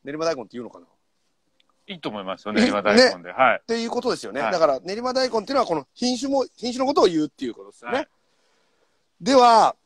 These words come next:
Speaker 1: えーと、すごいですよ。今なんかコメントでね、もこみちと同じ場所って誰かがコメントしてくれてたんだけど、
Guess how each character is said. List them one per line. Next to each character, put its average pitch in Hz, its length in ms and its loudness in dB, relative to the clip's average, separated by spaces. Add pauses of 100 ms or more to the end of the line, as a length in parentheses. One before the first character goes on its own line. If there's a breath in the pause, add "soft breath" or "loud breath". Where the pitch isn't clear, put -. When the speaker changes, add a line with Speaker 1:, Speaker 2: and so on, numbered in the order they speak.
(100)
Speaker 1:
え 170 320 -2
ー 147 40 -18
と、 160 400 2 (800)
す - 100 -14
ご 214 120 -4
い - 20 -8
で - 60 -12
す 185 40 -10
よ。 180 60 -6
今 135 100 -8
な 147 80 -6
ん 131 40 -12
か 120 120 -12
コ - 120 -12
メ 185 100 -4
ン - 20 -6
ト 220 80 -4
で 214 140 -4
ね、 226 220 -8 (120)
も 151 180 -4
こ 330 140 2
み 302 100 4
ち - 80 -8
と 135 160 -4
同 143 120 -4
じ 147 80 -8
場 151 100 0
所 151 140 -2
っ - 60 0
て 143 280 0 (160)
誰 156 220 0
か 117 60 -4
が 113 60 -6
コ 127 140 -8
メ 135 100 0
ン 131 40 -6
ト 135 100 -4
し - 60 -8
て 127 80 -4
く 131 80 -2
れ 135 100 2
て - 60 -20
た 113 100 -10
ん 104 40 -18
だ 104 100 -20
け 101 40 -18
ど、 110 160 -4